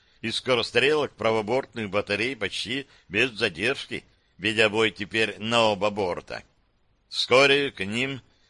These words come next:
присоединился «Жемчуг», вышедший прямо на траверс мыса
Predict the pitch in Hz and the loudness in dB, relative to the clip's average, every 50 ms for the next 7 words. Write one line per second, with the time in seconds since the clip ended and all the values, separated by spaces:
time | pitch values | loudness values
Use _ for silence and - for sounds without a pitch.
0 | _ _ - 95 123 139 151 156 147 - 151 156 151 139 131 123 107 104 113 120 | _ _ -4 -2 0 0 0 -2 -2 -2 -2 -2 -2 -2 -2 -2 -2 -2 -2 -4
1 | 113 - - 123 120 87 98 98 101 101 95 90 - 101 101 92 - _ - - | -4 -4 -4 -4 -2 0 0 2 2 0 -2 -4 -8 -8 -8 -8 -10 _ -20 -20
2 | - - _ - 98 120 120 - - 117 107 - - - 107 101 - - 104 120 | -20 -20 _ -4 -2 -2 -2 0 -2 -2 -4 -4 -6 -8 -8 -8 -6 -4 0 2
3 | 143 151 147 135 120 117 113 110 - - 101 101 113 117 113 107 110 107 92 82 | 2 2 2 0 0 -2 -2 -4 -4 -4 -4 0 0 2 2 2 0 -4 -6 -8
4 | 73 76 90 101 101 113 120 110 - 110 107 104 95 | -12 -10 -8 -8 -6 -6 -6 -4 -2 0 0 0 0